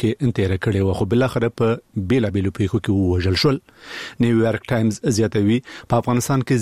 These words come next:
زیات شیعه وګړي د وحشت له نوي فصل په ډار کې دي او په دې فصل کې هم د دوی د امن ټینګول د طالبانو په غاړه دي چې یو وخت خپله دوی دغه شیعه وګړي په نښه کول. د بریتانیا چاپ ګارډین ورځپاڼې په خپله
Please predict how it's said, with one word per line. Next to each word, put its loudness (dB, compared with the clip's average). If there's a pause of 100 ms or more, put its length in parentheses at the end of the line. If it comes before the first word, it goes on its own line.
زیات 0 (120)
شیعه 2
وګړي 2 (140)
د 0
وحشت 0
له 4
نوي 2
فصل 0 (240)
په 2
ډار 0
کې -2
دي 0
او 2
په -4
دې 4 (120)
فصل 0
کې 0
هم 2 (100)
د 0
دوی 4 (160)
د -2
امن 0
ټینګول 2 (320)
د -2
طالبانو 0
په -4
غاړه 0
دي 0
چې -2 (120)
یو 2
وخت -2
خپله 0
دوی 0 (460)
دغه 0 (220)
شیعه 2
وګړي 0
په -2
نښه -2
کول. 2 (920)
د 4
بریتانیا 2
چاپ 0 (300)
ګارډین 2
ورځپاڼې 0
په -4
خپله 0